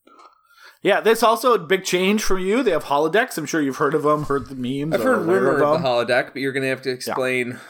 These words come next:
Speaker 2: what the fuck it is. Can you die in the holodeck? Is it like a video game in a movie where if you die in the game, you die for real?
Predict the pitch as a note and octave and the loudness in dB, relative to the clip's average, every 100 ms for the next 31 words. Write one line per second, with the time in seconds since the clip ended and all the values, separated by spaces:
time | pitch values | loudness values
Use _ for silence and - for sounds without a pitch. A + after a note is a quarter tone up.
0 | - C#3 C3 D3+ C#3+ - C#3+ C3+ C#3 F3 | -18 -6 -4 -4 -6 0 0 2 2 4
1 | F3 F3 D#3 - D#3 C3+ C3 A#2+ A2+ C#3 | 4 2 -2 -8 -2 -2 0 -4 0 2
2 | C#3+ C#3 C3+ C3 C3 B2+ B2+ B2+ B2 A#2+ | 2 0 -2 -2 2 2 4 2 0 -6
3 | F#2+ A2+ A2+ C3 C3+ C3+ C3 B2+ B2 B2 | -6 -8 -6 -2 0 0 0 -2 0 -2
4 | A#2+ A#2 A#2 A2+ A#2 A#2 A#2 A2+ G#2+ G#2+ | -4 -8 -8 -6 -6 -6 -4 -6 -4 -6
5 | G#2 A2 A2+ G#2 G#2+ G#2 G#2+ G#2 G#2 G#2 | -6 -8 -4 -4 -4 -6 -6 -6 -6 -6
6 | G2+ G2+ G2 A#2 A#2+ A2+ A2 G#2+ B2+ | -6 -10 -6 -4 0 0 -2 -4 -8